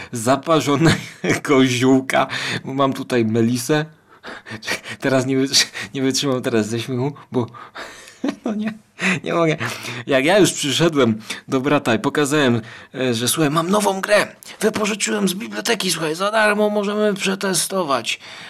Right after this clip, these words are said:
Ale co masz, co masz? Ja się zaczynam śmiać. N-, nie, no nie, nie, nie mów, że znowu to samo. Znowu gra z tematami, z tematami kwiatków, ziół bądź hodowania zwierząt.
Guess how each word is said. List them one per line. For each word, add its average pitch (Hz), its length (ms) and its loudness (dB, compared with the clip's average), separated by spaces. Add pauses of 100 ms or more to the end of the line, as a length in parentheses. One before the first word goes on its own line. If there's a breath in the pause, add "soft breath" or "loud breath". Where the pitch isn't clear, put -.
(120 loud breath)
Ale 110 180 -8
co 139 160 -6
masz, 110 200 -6
co 135 120 -10
masz? 113 180 -8 (240 loud breath)
Ja 123 100 -4
się 135 120 -4
zaczynam 120 480 -4
śmiać. 127 520 -2 (540 soft breath)
N-, 123 260 -8
nie, 120 340 0
no 123 120 -2
nie, 139 280 0
nie, 135 220 0
nie 156 200 0
mów, 147 200 0
że 139 160 0
znowu 131 340 0
to 135 140 0
samo. 110 360 0 (360 loud breath)
Znowu 165 420 4
gra 156 280 4
z 156 160 0
tematami, 156 680 2 (260 loud breath)
z - 100 -8
tematami 160 640 2 (340 loud breath)
kwiatków, 135 680 2 (180 loud breath)
ziół 127 400 4 (200 loud breath)
bądź 131 520 2
hodowania 143 600 2
zwierząt. 143 640 0